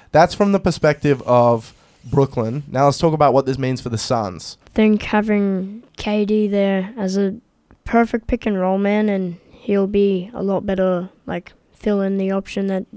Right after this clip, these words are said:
Speaker 2: DeAndre, in my personal opinion, DeAndre Ayton should have been more of a pick and roll man, cutting to the basket. And then, you know, I'm not gonna lie, C P hasn't looked as good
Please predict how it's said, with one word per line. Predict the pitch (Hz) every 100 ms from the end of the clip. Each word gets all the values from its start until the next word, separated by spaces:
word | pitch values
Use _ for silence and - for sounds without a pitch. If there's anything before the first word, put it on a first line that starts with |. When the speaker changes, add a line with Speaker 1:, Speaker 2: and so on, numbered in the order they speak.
| 208
Speaker 2:
DeAndre, | 202 196 190 190 185 185
in | - 196
my | 190
personal | 196 190 190
opinion, | 190 185 185
DeAndre | 190 196 190 185
Ayton | 190 185
should | 185 196
have | 208 220 _ _ _ _ _
been | 202 202
more | 196
of | 190
a | 190 180 _ _ _ _ _ -
pick | - 226
and | 220
roll | 214 208
man, | 208 208 208 202 _ _ _ -
cutting | 220 208
to | 202 202
the | 202
basket. | 202 196 190 196 185
And | 202
then, | 196 196 185 _ -
you | 240
know, | 214 185 - _ _
I'm | -
not | 247 233
gonna | 202
lie, | 196 185
C | - 240
P | - 233
hasn't | 214 202 196 - -
looked | 214 208 - -
as | 208 208
good | 233 208 196